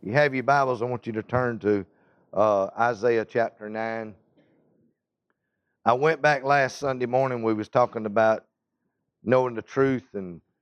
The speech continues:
being set free. You know the truth, you shall be set free. And I'm kinda gonna pick up some of that this morning, but not exactly in the same areas.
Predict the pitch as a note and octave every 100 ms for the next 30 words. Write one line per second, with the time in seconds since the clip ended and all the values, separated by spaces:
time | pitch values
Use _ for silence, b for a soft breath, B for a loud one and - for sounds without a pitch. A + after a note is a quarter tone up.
0 | _ G#2 B2 A2+ - C3+ B2+ - B2 A#2+
1 | A#2 A2+ _ _ _ _ _ _ - G2+
2 | A#2 B2 G#2+ - C3 B2+ F#2+ G2 - C#3
3 | C#3 A#2+ A2+ C3+ - A#2 G#2+ - G#2+ G2+
4 | A2 - _ _ _ _ _ _ G#2 G#2+
5 | G#2+ - A#2 A2 C3+ C3+ B2+ B2+ A#2 C#3+
6 | - C#3 C#3 - C#3+ C3+ B2+ C3 B2 B2
7 | A#2+ - B2+ C3 C3+ C3 A#2+ A2+ A#2+ B2+
8 | B2 G2 F#2 C3 C3 - B2+ A#2+ G#2+ G2
9 | B2+ B2 A#2+ A2+ B2 C3+ C3+ C3+ B2+ -